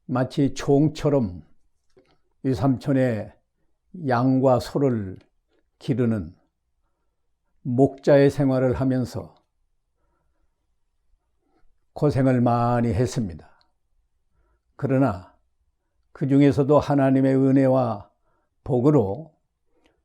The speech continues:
이 삼촌의 두 딸, 라헬과 레아 두 딸을 아내로 맞이했고 두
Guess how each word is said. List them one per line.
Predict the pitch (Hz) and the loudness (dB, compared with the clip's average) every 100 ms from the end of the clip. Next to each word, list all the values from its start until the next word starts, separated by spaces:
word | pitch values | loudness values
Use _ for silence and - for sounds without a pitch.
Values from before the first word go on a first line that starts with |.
| - | -8
이 | 135 | -4
삼촌의 | 135 131 - 135 120 | -2 -2 0 -2 -2
두 | - 135 - | -2 -6 -2
딸, | 127 101 92 - _ _ _ _ _ _ _ _ _ _ - | -2 -2 -4 -16 _ _ _ _ _ _ _ _ _ _ -14
라헬과 | 135 139 127 143 131 131 131 117 107 - _ _ _ _ _ _ _ _ - | -2 0 2 2 2 2 2 2 -4 -10 _ _ _ _ _ _ _ _ -10
레아 | 131 127 135 110 87 95 _ _ _ _ _ _ _ _ _ _ _ _ _ _ _ | 0 4 4 4 -4 -14 _ _ _ _ _ _ _ _ _ _ _ _ _ _ _
두 | - 143 139 139 | -6 -2 0 0
딸을 | - 147 147 131 - | -2 2 2 2 0
아내로 | 131 135 123 | 2 2 2
맞이했고 | 123 123 123 110 131 - 135 113 190 - _ _ _ _ _ _ _ _ _ _ | 2 0 0 0 -2 -4 -8 -6 -8 -16 _ _ _ _ _ _ _ _ _ _
두 | - 147 143 139 | -4 0 0 -2